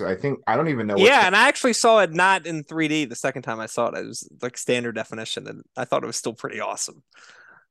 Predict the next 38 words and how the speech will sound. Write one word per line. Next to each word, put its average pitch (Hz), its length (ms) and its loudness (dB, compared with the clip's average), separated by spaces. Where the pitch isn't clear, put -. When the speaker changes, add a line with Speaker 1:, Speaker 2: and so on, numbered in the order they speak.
Speaker 2:
Um, - 400 -2
'cause 185 160 2
I 214 60 8
wanted, 262 320 8
I 208 140 8
wanted 254 320 6
to 202 60 4
see 208 300 -2
sort 196 240 2
of 175 60 2
what 160 140 4
it 139 40 -6
looked 135 240 -2
like 131 180 0
without 120 360 -2
all 117 180 -2
the 110 120 -16
flash - 440 -6
and - 80 -10
everything, 113 360 -8
without 117 360 -6
the, 117 140 -8
the 139 100 -10
three 117 280 -8
D 117 200 -8
and 113 240 -10
the - 60 -6
imax. 113 560 -6
And, 113 120 -12
um, 104 420 -4
Speaker 1:
You 135 240 -6
really 139 240 2
Speaker 2:
I - 80 4
Speaker 1:
saw 117 180 2
there 107 120 -8
was - 180 -20
nothing 120 560 -2
there. - 340 -10